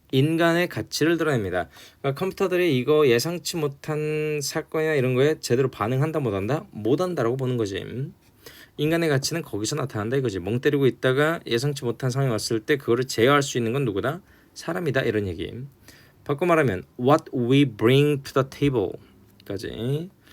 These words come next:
그래서 what은 여기서 목적격 관계대명사 되겠고, 우리가 가져온 것, 어디에? To the table. 그 테이블로 가져온 것은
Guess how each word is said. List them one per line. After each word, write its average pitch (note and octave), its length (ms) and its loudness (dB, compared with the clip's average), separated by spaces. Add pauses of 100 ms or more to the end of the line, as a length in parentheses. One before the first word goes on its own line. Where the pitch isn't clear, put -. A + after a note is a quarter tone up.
(240)
그래서 - 260 -8
what은 G2 420 0
여기서 C3 640 -2
목적격 - 800 -4
관계대명사 G#2+ 640 -2
되겠고, F#2 400 -8 (480)
우리가 D3 400 4
가져온 D3 580 4
것, C3 240 0 (200)
어디에? C3 400 4
To - 180 -12
the D3 160 -2
table. C3+ 380 0 (360)
그 C#3+ 140 -2
테이블로 F3 480 4
가져온 C#3+ 440 4
것은 C3+ 500 0